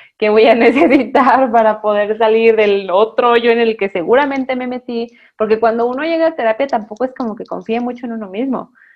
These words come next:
O sea, es como, "Ah, me estoy metiendo en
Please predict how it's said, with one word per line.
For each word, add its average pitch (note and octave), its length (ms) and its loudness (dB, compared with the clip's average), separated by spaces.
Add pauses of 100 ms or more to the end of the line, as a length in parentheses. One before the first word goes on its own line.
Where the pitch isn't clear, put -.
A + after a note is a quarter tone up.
(160)
O F#3 120 -4
sea, G3+ 120 2
es G#3+ 120 -4
como, A3 240 0
"Ah, G#3+ 520 2
me G3 140 -8
estoy G3+ 220 -8
metiendo A3+ 400 -6
en G3 360 -6